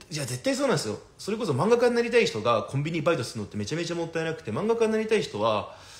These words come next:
絶対アシスタントのバイトした方がいいんですよ。で、その方が、その夢に近づけるじゃないですか。っていうのとか、同じで、僕もダンスで、もうエグザイルになりたいと思ってから、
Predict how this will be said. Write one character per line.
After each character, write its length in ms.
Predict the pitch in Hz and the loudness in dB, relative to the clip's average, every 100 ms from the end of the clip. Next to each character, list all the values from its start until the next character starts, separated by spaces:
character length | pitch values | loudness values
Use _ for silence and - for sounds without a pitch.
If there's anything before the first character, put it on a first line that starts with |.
| - - - - | -20 -20 -20 -4
絶 180 | 175 175 | -4 0
対 120 | 254 | 4
ア 100 | 160 | 6
シ 160 | 214 220 | 6 2
ス 80 | |
タ 100 | 214 | 2
ン 120 | 202 196 | 2 2
ト 380 | - 196 196 - | 0 0 0 -2
の 120 | 180 | -2
バ 120 | 147 | 2
イ 80 | 160 | 2
ト 100 | 165 | 4
し 80 | 151 | 2
た 60 | 175 | 2
方 60 | |
が 60 | 110 | 2
い 40 | |
い 40 | 98 | -2
ん 20 | |
で 80 | 95 | -6
す 120 | - | -10
よ。 80 | - - _ _ - | -14 -20 _ _ -10
で、 60 | |
そ 120 | 139 180 | -4 2
の 80 | |
方 60 | 202 | 2
が、 240 | 127 87 - - - - | 2 0 -6 -20 -20 -20
そ 160 | - | -10
の 120 | 113 107 | -4 -2
夢 360 | 107 151 180 | 0 2 2
に 100 | 123 | 0
近 160 | 104 131 | -2 0
づ 120 | 113 | 0
け 80 | 113 | 0
る 60 | 110 | -2
じ 80 | 87 | -2
ゃ 20 | |
な 60 | |
い 20 | 78 | -12
で 60 | |
す 80 | - | -14
か。 80 | - | -16
っ 500 | - _ _ _ - | -20 _ _ _ -8
て 60 | 254 | -2
い 100 | 247 | 0
う 40 | |
の 80 | 240 | 2
と 120 | - | 0
か、 160 | - - - | -2 -8 -6
同 180 | 143 147 | -2 -2
じ 160 | 143 | 0
で、 320 | 180 180 - - - - - | 2 2 0 -12 -20 -20 -10
僕 160 | 165 | -2
も 120 | 196 | 0
ダ 200 | 175 202 | 4 4
ン 80 | 196 | 4
ス 240 | 175 - 107 | 0 -6 0
で、 500 | 156 139 101 - - - | 4 4 2 -4 -14 -8
も 120 | 131 | -4
う 40 | 123 | -2
エ 60 | |
グ 40 | 120 | 0
ザ 100 | 147 | 0
イ 20 | |
ル 20 | |
に 40 | |
な 60 | 107 | 0
り 60 | 107 | 0
た 80 | |
い 60 | 120 | -2
と 60 | 110 | -2
思 100 | 117 | -6
っ 20 | |
て 120 | 127 | -4
か 100 | 135 | -2
ら、 260 | 160 113 | 0 -2